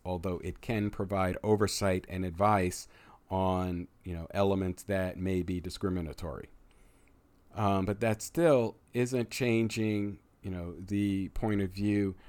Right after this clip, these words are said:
of Senator Manchin. He's on the record in citing his unwillingness to vote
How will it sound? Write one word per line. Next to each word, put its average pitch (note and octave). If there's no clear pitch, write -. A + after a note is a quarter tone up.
of G2+
Senator G2
Manchin. G#2
He's D#3
on C#3
the A#2+
record A2
in G2
citing G#2
his G2
unwillingness G2+
to G#2
vote G2+